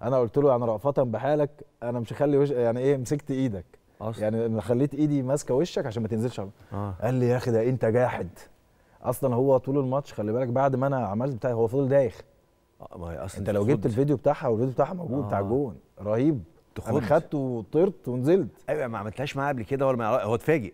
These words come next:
Speaker 1: لا، كنت بعملها في أوضة اللبس، بس ما
Speaker 2: آه.
Speaker 1: بعملها كده لأن أوضة اللبس فيها بلاط.
Speaker 2: طبعًا.
Speaker 1: ده وشه هيكسر فيها.
Speaker 2: مية في المية.
Speaker 1: فبن-،
Speaker 2: لا، وأنتوا بقى
Speaker 1: بص،
Speaker 2: سخنين
Speaker 1: أكتر
Speaker 2: في
Speaker 1: ناس
Speaker 2: الملعب.
Speaker 1: اتعمل فيهم الحاجات دي كان
Speaker 2: آه.
Speaker 1: أحمد عادل عبد المنعم،
Speaker 2: أيوة.
Speaker 1: حسام عاشور،
Speaker 2: أحمد السيد.
Speaker 1: محمد سمير،
Speaker 2: آه.
Speaker 1: أحمد السيد.
Speaker 2: آه.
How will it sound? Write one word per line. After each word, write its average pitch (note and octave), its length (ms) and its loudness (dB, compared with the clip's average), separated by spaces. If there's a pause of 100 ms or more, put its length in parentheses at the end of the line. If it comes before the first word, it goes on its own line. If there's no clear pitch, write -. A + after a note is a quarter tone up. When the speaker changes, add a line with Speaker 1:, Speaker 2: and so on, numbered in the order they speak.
(160)
Speaker 1:
لا، D#3+ 340 4
كنت C#3+ 180 -4
بعملها F#3 280 4
في F#3+ 60 0
أوضة G#3+ 140 4
اللبس، F3+ 360 0
بس C3 260 -4
ما D3 80 0
Speaker 2:
آه. D3 40 2
Speaker 1:
بعملها D#3 300 2
كده F3 340 0
لأن A2 200 -4
أوضة B2 300 -6
اللبس C#3 260 -6
فيها C#3+ 100 0
بلاط. D#3 500 0 (140)
Speaker 2:
طبعًا. G#2+ 360 -6
Speaker 1:
ده G#2 100 -2
وشه B2+ 260 0
هيكسر A#2+ 440 -2
فيها. F#2+ 180 -6
Speaker 2:
مية A#2+ 160 -2
في B2 100 -10
المية. A#2+ 300 -4 (140)
Speaker 1:
فبن-، A#2 140 0
Speaker 2:
لا، C3+ 240 2
وأنتوا G2 460 -6
بقى A#2+ 140 2
Speaker 1:
بص، C#3 100 0
Speaker 2:
سخنين A#2 280 -2
Speaker 1:
أكتر B2 60 2
Speaker 2:
في B2 60 -4
Speaker 1:
ناس C#3+ 100 0
Speaker 2:
الملعب. A2 180 0
Speaker 1:
اتعمل B2 160 -2
فيهم A#2 200 -6
الحاجات G#2+ 240 -6
دي G2+ 100 -8
كان - 140 -14
Speaker 2:
آه. F#2+ 40 -10
Speaker 1:
أحمد F#2+ 220 -4
عادل F#2 220 -4
عبد D#2 160 -8
المنعم، D#2 200 -6
Speaker 2:
أيوة. F2 340 -6
Speaker 1:
حسام G#2+ 200 -2
عاشور، F2 320 -6 (200)
Speaker 2:
أحمد - 160 -12
السيد. F2+ 240 -10
Speaker 1:
محمد A#2+ 240 -2
سمير، F2+ 380 -6 (200)
Speaker 2:
آه. F2 240 -8
Speaker 1:
أحمد E3+ 220 0
السيد. A2+ 420 0 (120)
Speaker 2:
آه. F#2+ 240 -4